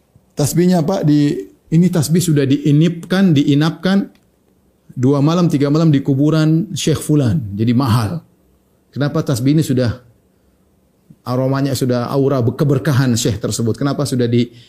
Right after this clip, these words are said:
menginap di kuburan Syekh Fulan beberapa hari? Ini, ini dari mana seperti ini? Ini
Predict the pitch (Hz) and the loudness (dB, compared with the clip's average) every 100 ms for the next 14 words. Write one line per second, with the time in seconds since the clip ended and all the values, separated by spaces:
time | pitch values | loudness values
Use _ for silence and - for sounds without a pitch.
0 | _ _ _ _ 123 123 147 143 120 117 | _ _ _ _ -2 2 2 0 0 -2
1 | 123 117 123 117 123 - 131 131 113 107 | 0 0 0 -2 -4 -2 -2 0 0 0
2 | 110 107 104 101 190 285 247 190 151 185 | -2 0 0 0 0 0 0 0 2 2
3 | 180 120 123 - 113 104 _ _ _ _ | 2 0 -6 -8 -8 -10 _ _ _ _
4 | _ _ _ _ _ _ _ _ - | _ _ _ _ _ _ _ _ -4